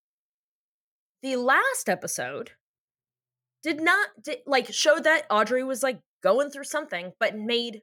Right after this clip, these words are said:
no, like, effort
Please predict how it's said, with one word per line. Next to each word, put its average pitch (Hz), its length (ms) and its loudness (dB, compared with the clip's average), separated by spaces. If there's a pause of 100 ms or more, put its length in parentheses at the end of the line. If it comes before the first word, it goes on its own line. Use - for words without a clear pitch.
(160)
no, 262 680 0 (1300)
like, 226 300 -2 (600)
effort - 440 -8